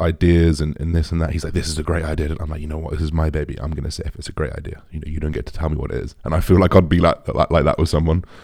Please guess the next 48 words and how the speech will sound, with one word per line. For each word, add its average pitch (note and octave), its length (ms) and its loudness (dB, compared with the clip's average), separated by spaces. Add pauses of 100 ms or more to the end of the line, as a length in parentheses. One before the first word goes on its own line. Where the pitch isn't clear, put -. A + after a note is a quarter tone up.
(580)
Um, E2 200 -2
I F#2+ 80 0
got G#2 140 2
some F#2 340 4
really, G2 300 8
really, E2+ 320 4
really D#2+ 280 2
good D2+ 140 -2
friends D#2 280 -2
who D#2+ 80 -4
tell D#2+ 180 -2
me D2+ 80 -2
what D2 120 -4
the - 80 -8
fuck - 360 -4
it - 100 -4
is D#2 160 -2
up, - 320 -2 (180)
who D2+ 260 -2 (440)
I'd D2+ 200 -8
love D#2+ 260 0
to D#2+ 60 -4
have D#2 140 -2
on D#2 160 0
board, D2+ 320 -2
but D2 200 -4 (240)
I F2+ 120 -2
can't E2+ 240 -2
match - 300 -8
what C2+ 120 -6
they D#2 120 -6
need D#2 160 -4
to - 60 -12
be D2 100 -6
paid, D#2+ 280 -4
if E2 120 -6
that - 100 -8
makes D2 220 -6
sense. - 320 -4
Like, D2 200 -8
if E2+ 120 -4
anyone F#2 240 2
who's E2+ 160 2
gonna E2 160 0
be E2 100 -2
coming E2 220 -4
to - 100 -8
pay, - 220 -2